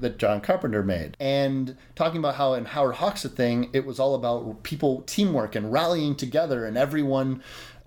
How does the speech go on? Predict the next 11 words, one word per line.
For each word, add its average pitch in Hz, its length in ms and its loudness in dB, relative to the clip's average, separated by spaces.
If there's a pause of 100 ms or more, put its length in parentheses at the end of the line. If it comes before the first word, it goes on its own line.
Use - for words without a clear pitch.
going 143 260 2
towards 147 380 0
the 123 80 -4
same 151 400 2
goal 135 260 2
of 110 80 -6
defeating 147 400 0
this 127 140 -2
alien 127 340 2
creature. 107 460 0 (160)
Whereas 117 580 2